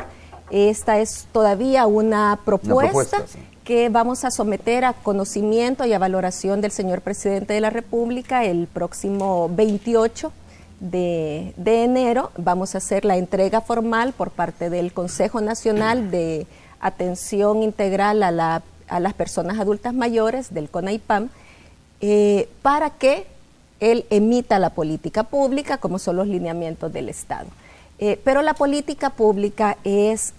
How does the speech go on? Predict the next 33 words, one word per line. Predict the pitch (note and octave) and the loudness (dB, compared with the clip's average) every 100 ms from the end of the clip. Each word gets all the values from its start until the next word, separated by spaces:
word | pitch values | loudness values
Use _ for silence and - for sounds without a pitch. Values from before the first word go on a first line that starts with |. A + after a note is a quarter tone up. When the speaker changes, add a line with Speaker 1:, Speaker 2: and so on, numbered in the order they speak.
| - | -2
Speaker 1:
en, | G#3 G#3+ G#3+ - | 0 2 0 0
en | A3+ A3+ | -2 2
realidad, | A#3+ A#3 A#3+ A#3+ C#4 A4 - - - A3 | 4 4 2 2 2 2 -4 -16 -12 -8
es | - | -2
una | A#3+ A3 | -2 -2
apuesta | - B3 C#4+ D#4 - C#4+ | -2 0 0 -2 -4 -6
prioritaria | - A3+ G#3 G#3 - C4 D4+ E4+ F#4 - - _ - | -2 0 2 0 0 2 2 -2 -6 -12 -20 _ -2
a | A#3 C#4 | 0 2
la | A#3+ | 0
población | A3+ F#3+ G3+ - G3+ | 0 0 -2 -2 0
adulta | G3 F#3 F#3 F#3 | 0 0 0 -2
mayor | F#3 F3+ G3+ F#3+ | -2 0 2 2
en | D#3+ | 0
El | C#3+ | -4
Salvador, | - D#3 D3 B2+ - - - - _ _ | -6 -6 -6 -8 -10 -14 -20 -20 _ _
que | - G#3+ A#3 B3 | 2 4 4 2
no | G3+ G3+ | 0 0
solo | G3+ - C4 D#4+ | 0 0 0 0
lo | D#4 B3 A#3+ | 0 2 0
requiere, | A3+ G#3+ - C4+ C4+ C4 | 0 -4 -2 -2 -2 -4
sino | G3+ G3+ | -4 -4
que | G#3+ | -2
lo | G3+ | -2
necesita | G3 F#3+ F#3 - G#3 G3+ F3+ | 0 -2 -6 -6 -6 -2 -2
urgentemente. | F3+ - D#3 - - - B2+ - - - - - - - | -2 -4 -8 -6 -10 -10 -14 -16 -20 -20 -20 -20 -12 -2
Y, | D4 F4 - | 0 0 0
eh, | G3+ G3+ G#3 G#3 | 2 6 6 4
es | A3 A3+ C4 - - - - - | 4 4 2 -4 -10 -20 -20 -2
tratar | A3 G#3+ C4 | 0 2 0
de | C#4+ | 0
transformar | D4 C4 - G#3+ G#3 G#3 F#3 - - - - | -2 -6 -2 0 2 2 0 -4 -20 -20 -4
la | G#3 | -2
concepción | G3+ G3 - F#3+ - - G#3+ E3+ | 0 -4 -2 -6 -6 -2 0 0